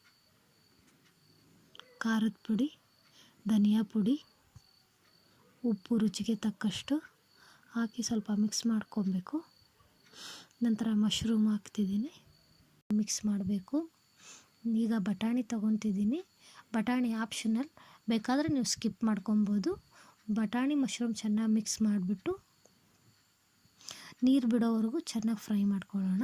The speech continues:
ನಾನು ಈ ಗ್ಲಾಸಲ್ಲಿ ಒಂದು ಲೋಟ ಅಕ್ಕಿ ತೊಗೊಂಡಿದ್ದೀನಿ. ಅದೇ ಗ್ಲಾಸಲ್ಲಿ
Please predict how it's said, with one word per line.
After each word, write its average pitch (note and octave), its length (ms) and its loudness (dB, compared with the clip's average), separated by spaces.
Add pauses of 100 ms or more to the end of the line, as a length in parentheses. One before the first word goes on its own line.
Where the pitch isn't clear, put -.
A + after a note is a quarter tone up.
(120)
ನಾನು A3+ 320 2 (160)
ಈ A#3+ 140 4
ಗ್ಲಾಸಲ್ಲಿ A3 640 0
ಒಂದು A3+ 220 2
ಲೋಟ A3 220 0 (200)
ಅಕ್ಕಿ A3 280 -2
ತೊಗೊಂಡಿದ್ದೀನಿ. G#3+ 640 2
ಅದೇ A#3 300 0
ಗ್ಲಾಸಲ್ಲಿ A#3 500 2